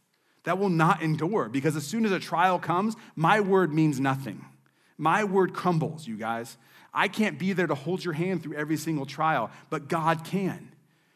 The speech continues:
So you need to read and you need to pray every single day. Get to know the God that is promising these things to you. We need to patiently endure, it says. See, even when it seems Jesus is not there, trust that he is there and he has not abandoned you.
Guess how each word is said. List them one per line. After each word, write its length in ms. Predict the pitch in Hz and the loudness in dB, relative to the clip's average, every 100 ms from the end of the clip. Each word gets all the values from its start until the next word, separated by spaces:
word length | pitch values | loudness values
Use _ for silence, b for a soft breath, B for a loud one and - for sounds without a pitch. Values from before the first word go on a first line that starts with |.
| _ | _
So 120 | - | -6
you 60 | 165 | 0
need 120 | 170 | 2
to 60 | 165 | 2
read 460 | 135 170 196 185 | 0 2 4 2
and 100 | 143 | 2
you 80 | 143 | 0
need 80 | 156 | 0
to 60 | 156 | -4
pray 380 | - 190 165 | -2 0 0
every 240 | 139 165 185 | 0 -2 -2
single 240 | 185 156 | -2 0
day. 120 | 151 | 0
Get 280 | 143 147 165 | 0 -2 -2
to 100 | - | -2
know 220 | 185 165 | 0 0
the 100 | 156 | -2
God 560 | 131 - 147 151 107 101 B B - | -6 -4 0 0 0 -6 B B -2
that 180 | 139 139 | -2 -2
is 120 | 135 | -8
promising 640 | - 147 180 165 151 127 | -12 -6 -2 -2 -2 -2
these 180 | 117 - | -4 -6
things 280 | 131 120 - | -4 -4 -6
to 100 | 98 | -12
you. 200 | 90 - _ _ b b b b b | -14 -20 _ _ b b b b b
We 80 | 151 | 2
need 120 | 165 | 2
to 60 | 165 | 2
patiently 560 | - 185 180 190 160 | -2 -2 -2 -2 0
endure, 380 | 156 135 147 180 | 0 0 2 2
it 140 | 151 135 | 0 0
says. 240 | 139 120 B - | -2 -2 B -10
See, 160 | 156 160 | -10 -4
even 260 | 175 202 208 | 0 2 4
when 120 | 190 | 2
it 100 | - | 0
seems 320 | - 185 160 | -2 0 -2
Jesus 360 | 135 165 156 156 | -4 -4 -6 -8
is 140 | 135 | -2
not 300 | 143 147 131 | 0 0 -2
there, 240 | 135 160 | -2 -2
trust 480 | 156 - 180 180 180 | -6 -8 -4 -4 -4
that 100 | 143 | -8
he 140 | 127 135 | -4 -4
is 180 | 104 | -4
there 500 | 107 131 160 190 196 B B B | -4 -2 -2 -4 -8 B B B
and 140 | 131 | -4
he 120 | 143 | -2
has 460 | 135 143 147 139 123 127 | -2 -2 0 0 -2 -4
not 320 | 123 120 113 | -2 -2 -4
abandoned 460 | 104 110 104 92 | -8 -8 -8 -10
you. 120 | 90 | -14